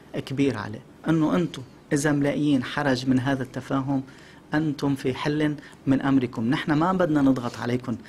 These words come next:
أكثر، بل نقدر عاليا جدا وقوفكم إلى جانبنا في هذه ال-،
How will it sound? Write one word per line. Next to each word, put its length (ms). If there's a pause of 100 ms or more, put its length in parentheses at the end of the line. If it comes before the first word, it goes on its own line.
(160)
أكثر، 380 (380)
بل 360
نقدر 680
عاليا 480
جدا 560
وقوفكم 800 (340)
إلى 160
جانبنا 480
في 160
هذه 260
ال-، 100